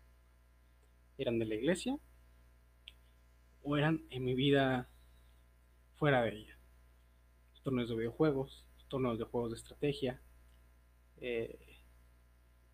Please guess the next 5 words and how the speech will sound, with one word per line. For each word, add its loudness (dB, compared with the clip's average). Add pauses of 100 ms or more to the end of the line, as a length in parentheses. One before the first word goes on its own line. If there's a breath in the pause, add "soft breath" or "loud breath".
(300)
reuniones 2 (920)
con -10
personas -2
que -4
tenían 0